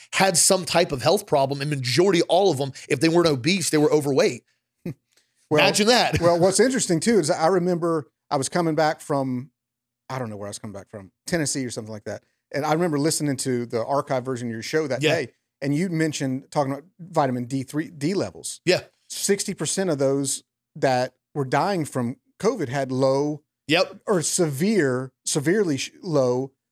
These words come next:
Speaker 2: vitamin D, D, D three levels.
Speaker 1: Yep.
Speaker 2: But here's the th-, here's the interesting thing the other day, I think I sent you this,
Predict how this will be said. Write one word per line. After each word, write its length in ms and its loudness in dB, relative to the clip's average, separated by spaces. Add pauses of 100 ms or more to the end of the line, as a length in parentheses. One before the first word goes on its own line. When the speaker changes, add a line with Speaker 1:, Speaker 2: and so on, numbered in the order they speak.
(140)
Speaker 2:
vitamin 360 2
D, 340 -4 (220)
D, 380 -2 (140)
D 100 -2
three 200 -4
levels. 260 -2
Speaker 1:
Yep. 280 -2 (180)
Speaker 2:
But 80 2
here's 220 0
the 80 -2
th-, 140 -4
here's 220 -2
the 80 0
interesting 360 -4
thing 160 -2
the 60 0
other 120 -2
day, 140 0
I 80 -2
think 180 -6
I 20 -2
sent 220 -6
you 80 -6
this, 240 -4